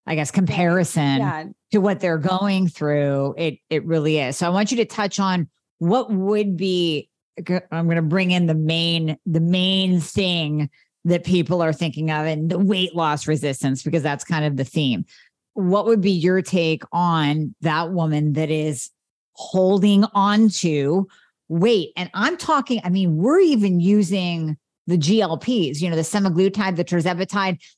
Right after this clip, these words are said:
Speaker 1: that are basic no-brainers for weight loss. Like, when all else fails,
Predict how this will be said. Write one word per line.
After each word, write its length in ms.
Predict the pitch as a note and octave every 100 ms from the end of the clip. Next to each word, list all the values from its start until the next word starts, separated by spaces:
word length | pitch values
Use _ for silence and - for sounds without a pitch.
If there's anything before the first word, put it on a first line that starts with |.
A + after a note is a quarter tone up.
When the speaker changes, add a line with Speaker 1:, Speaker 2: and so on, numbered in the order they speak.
| _
Speaker 1:
that 100 | C#4+
are 100 | C#4
basic 500 | A3 C4+ C4+ D4+ -
no-brainers 880 | A3 G#3+ F3 F3 F3 D#3+ C3+ C#3 -
for 160 | D3
weight 260 | C#3 C#3 G#2
loss. 360 | C3+ F#2+ D#3+ -
Like, 180 | F3
when 160 | F3 F#3+
all 280 | G3 A#3+ A3+
else 280 | G#3+ G#3+ -
fails, 460 | F#3 F#3+ F#3+ F3